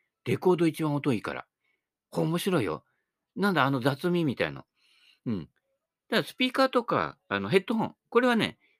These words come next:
ちょっと出費して、若干いいの買うと、よりいいです。やっぱね、出力側、結構ね、大きいです。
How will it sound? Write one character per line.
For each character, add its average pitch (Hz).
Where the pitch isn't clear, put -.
ち -
ょ -
っ -
と 117
出 -
費 104
し -
て、 -
若 220
干 233
い 226
い -
の 123
買 85
う -
と、 -
よ 165
り 180
い 180
い -
で 127
す。 -
や 147
っ -
ぱ 156
ね、 95
出 -
力 208
側、 160
結 151
構 -
ね、 90
大 113
き -
い 165
で 135
す。 85